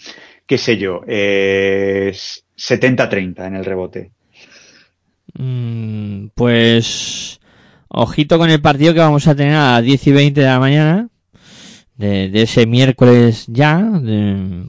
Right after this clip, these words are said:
Speaker 2: pues ahí con, con el desayuno y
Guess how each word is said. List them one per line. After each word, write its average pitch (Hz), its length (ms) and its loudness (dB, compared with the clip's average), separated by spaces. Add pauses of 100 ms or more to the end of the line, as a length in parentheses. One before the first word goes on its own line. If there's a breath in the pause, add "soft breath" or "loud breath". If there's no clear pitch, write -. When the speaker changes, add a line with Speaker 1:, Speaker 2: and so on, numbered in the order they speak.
Speaker 2:
pues - 220 -8
ahí 113 480 0 (480 soft breath)
con, 104 720 -2
con 107 160 -4
el 104 180 -4
desayuno 151 1080 2
y 113 1040 -2